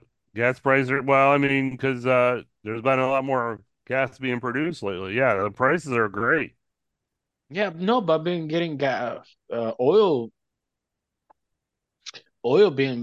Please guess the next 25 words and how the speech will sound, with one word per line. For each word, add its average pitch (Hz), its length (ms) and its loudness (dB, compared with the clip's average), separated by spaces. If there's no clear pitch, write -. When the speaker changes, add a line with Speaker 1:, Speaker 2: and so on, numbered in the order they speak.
Speaker 2:
better 117 220 0
or 110 120 0
being 117 260 -4
cheap, 180 280 -4
but 117 120 -4
the 110 60 -6
gas 113 320 -4
prices - 280 -8
were 107 80 -2
expensive. 104 540 -8
I 117 100 -4
don't 120 120 -4
know 123 60 -2
if 127 120 -6
because 117 340 -4
they 113 80 -6
got 110 160 -2
another 117 400 0
refinery 123 560 -4
online, 139 560 -4
finally. 165 640 -4
I 107 120 -2
don't 104 160 -4
know. 101 280 -8
<sighs> 147 180 -4